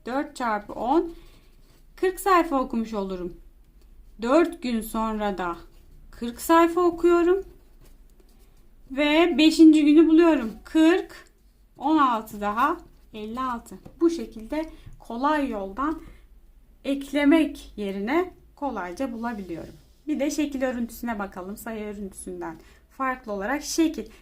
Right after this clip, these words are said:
Yandaki şekilde verilen örüntünün üçüncü adımını çizin demiş. Bu birinci adım vermiş bize. İkinci adımı da vermiş. Bizden üçüncü adımın çizilmesi isteniyor.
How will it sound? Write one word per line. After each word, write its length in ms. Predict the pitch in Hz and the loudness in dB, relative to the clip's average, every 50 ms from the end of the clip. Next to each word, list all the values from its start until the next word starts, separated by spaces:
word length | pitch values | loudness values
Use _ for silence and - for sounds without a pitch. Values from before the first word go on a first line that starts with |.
| _ _ | _ _
Yandaki 440 | 320 349 370 403 415 403 381 359 - | 2 2 2 2 2 0 -2 -2 -2
şekilde 400 | - 285 277 247 202 240 233 240 | -2 -2 -2 -4 -6 -6 0 2
verilen 420 | 320 339 330 294 269 240 226 - | 4 4 4 4 2 0 -2 -2
örüntünün 640 | - - 302 294 311 277 277 285 302 339 381 - - - | -2 0 4 4 4 4 4 4 4 2 2 2 0 -2
üçüncü 420 | 302 330 330 - - 415 415 403 440 | 0 0 0 0 0 0 2 4 4
adımını 460 | 415 370 294 349 339 359 381 381 349 | 4 6 6 6 6 6 6 4 2
çizin 340 | - - 277 240 220 202 185 | 0 -2 -4 -2 -4 -4 -6
demiş. 280 | 180 165 - - - - - - | -6 -8 -10 -12 -16 -16 -6 -2
Bu 140 | 311 339 | 0 2
birinci 400 | 330 370 370 392 403 392 392 403 | 4 4 4 4 4 4 4 4
adım 260 | 359 320 247 202 180 175 - - _ _ _ - _ _ _ _ _ 220 | 2 2 0 -2 -6 -10 -12 -18 _ _ _ -20 _ _ _ _ _ -10
vermiş 520 | 226 247 247 247 247 269 302 277 - - | -6 -6 -4 0 2 2 2 0 -2 -6
bize. 260 | 247 226 214 196 185 - - - _ _ _ _ _ _ _ _ _ _ _ _ _ _ _ - | -10 -8 -8 -8 -10 -12 -16 -20 _ _ _ _ _ _ _ _ _ _ _ _ _ _ _ -18
İkinci 440 | 233 226 - - 277 277 277 339 | -18 -4 2 6 6 8 8 8
adımı 320 | 330 330 302 349 339 349 330 | 8 8 8 8 8 8 8
da 120 | 349 339 | 6 4
vermiş. 600 | 320 311 294 277 277 269 285 349 359 - - - - _ _ _ _ _ _ _ _ _ _ _ _ _ - | 4 4 4 4 4 4 4 4 2 0 -4 -10 -18 _ _ _ _ _ _ _ _ _ _ _ _ _ 2
Bizden 640 | 330 359 349 269 233 240 220 226 240 277 285 - | 2 4 4 2 0 -2 -2 -2 -4 -6 -6 -2
üçüncü 400 | - 320 320 330 370 381 370 370 | 0 0 2 4 4 4 6 6
adımın 360 | 349 302 269 226 233 247 285 294 | 4 4 2 0 0 0 0 0
çizilmesi 680 | 294 - 294 277 311 302 302 302 311 302 302 - 277 | -2 -4 -2 0 4 4 6 4 4 2 -2 -4 -6
isteniyor. 500 | 277 - - - 202 190 175 170 175 | -6 -6 -8 -8 -8 -6 -6 -8 -8